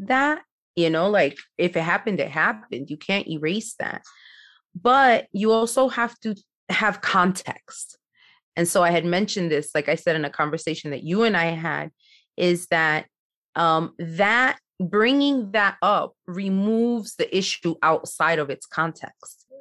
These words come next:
You can't compare what is occurring globally to a bad choice that the government made, you know, however many years, seventy years <laughs> ago, you know, um,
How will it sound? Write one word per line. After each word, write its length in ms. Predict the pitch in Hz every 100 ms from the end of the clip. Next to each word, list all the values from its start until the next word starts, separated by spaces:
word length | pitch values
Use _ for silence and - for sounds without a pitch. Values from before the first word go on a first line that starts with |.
| 285 -
You 220 | 175 196
can't 440 | - 220 202 196
compare 880 | - 190 175 - 196 185 165 156 156 _ _ _ _ -
what 200 | 180 -
is 160 | 170
occurring 540 | 170 - 190 180 165 151
globally 840 | 156 156 180 185 160 131 117 175 _ _ _ _ -
to 680 | - 202 180 170 165 156 160 _ _ _ _ _ _ _ -
a 80 | 175
bad 440 | - 185 185 190
choice 640 | - - 202 196 175 - -
that 480 | 160 156 143 143 -
the 100 | 156
government 640 | 156 156 156 160 160 151 -
made, 680 | 160 156 156 151 151 147 151 _ _ _
you 140 | 170 151
know, 140 | 131
however 400 | 135 156 160 160
many 240 | 156 147 139
years, 320 | 143 147 135
seventy 400 | - 156 156 151
years 460 | 151 143 147 139 131
<laughs> 20 |
ago, 340 | 156 165 - - - - -
you 200 | - 160
know, 420 | 151 147 156 160 -
um, 600 | 160 151 147 147 147 156